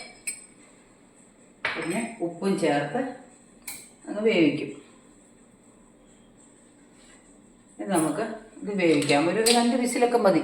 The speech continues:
അപ്പോഴത്തേക്ക് വേവും. അപ്പം ഞാൻ തേങ്ങ അരയ്ക്കണം. തേങ്ങയ്ക്കകത്തോട്ട് പച്ചമുളക് ഇടണം, വെളുത്തുള്ളി ഇടണം, ജീരകം ഞാൻ ഇട്ടിട്ടുണ്ട്, ഒരല്പം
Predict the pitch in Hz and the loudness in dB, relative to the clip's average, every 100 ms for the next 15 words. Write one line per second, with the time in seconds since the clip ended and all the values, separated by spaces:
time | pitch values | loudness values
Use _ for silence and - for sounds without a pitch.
0 | - 185 185 180 165 147 123 - - - | -2 -6 -4 -4 2 2 2 -2 -10 -18
1 | - - - - - - - - _ _ | -20 -6 -4 -4 -10 -18 -20 -20 _ _
2 | _ _ _ - - - - - - - | _ _ _ -20 -20 -20 -20 -20 -20 -20
3 | - - - - 214 208 170 180 220 - | -20 -20 -20 -6 0 6 8 8 6 4
4 | - - - - - - - - 196 190 | -8 -16 -20 -20 -18 -18 -20 -2 8 10
5 | 202 208 170 131 127 127 214 - - - | 10 10 8 6 2 2 0 0 -12 -20
6 | - - 190 202 220 - 160 151 147 196 | -4 6 8 8 6 8 6 6 6 8
7 | 240 - - - - - 160 - 190 170 | 6 4 -8 -16 -20 -10 -10 2 4 8
8 | 156 135 123 135 - - - - - - | 8 6 4 6 6 4 -4 -12 -20 -20
9 | - - - - 147 160 185 - 196 175 | -20 -20 -20 -4 8 8 8 6 6 8
10 | 131 113 123 208 - - - - - - | 6 4 4 4 4 -4 -14 -20 -20 -20
11 | - 147 170 190 185 185 170 143 143 135 | -16 -6 4 8 10 10 10 8 6 4
12 | 139 143 139 135 180 - - - - - | 4 4 4 8 8 6 2 -8 -16 -20
13 | - - - - - 165 160 156 151 - | -20 -20 -20 -20 -12 0 4 4 2 6
14 | 156 - | 8 8